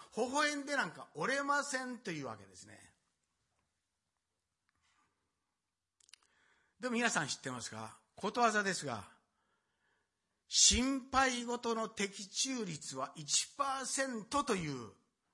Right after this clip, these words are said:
ことわざがあるんですね。これは、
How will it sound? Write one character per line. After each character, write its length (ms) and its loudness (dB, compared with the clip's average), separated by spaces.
こ 160 -4
と 80 -2
わ 120 4
ざ 100 0
が 60 2
あ 40 2
る 80 -6
ん 40 -14
で 100 -12
す 80 -12
ね。 180 -14
こ 120 2
れ 40 4
は、 400 6